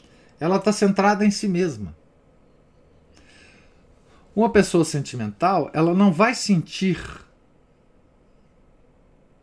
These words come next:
a ofensa a Nosso Senhor, porque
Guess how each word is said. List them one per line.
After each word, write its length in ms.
a 120
ofensa 480
a 40
Nosso 220
Senhor, 360
porque 500